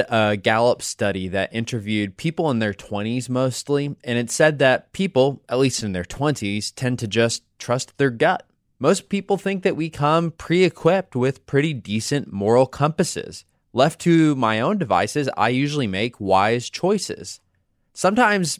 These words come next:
in our world, saying, "I feel this way,"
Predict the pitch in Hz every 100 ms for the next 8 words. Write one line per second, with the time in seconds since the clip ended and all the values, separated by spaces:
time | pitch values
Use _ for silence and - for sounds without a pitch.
0 | _ 135 127 147 151 120 117 113 139 131
1 | 123 117 117 - 117 - 147 165 113 104
2 | - 85 85 95 110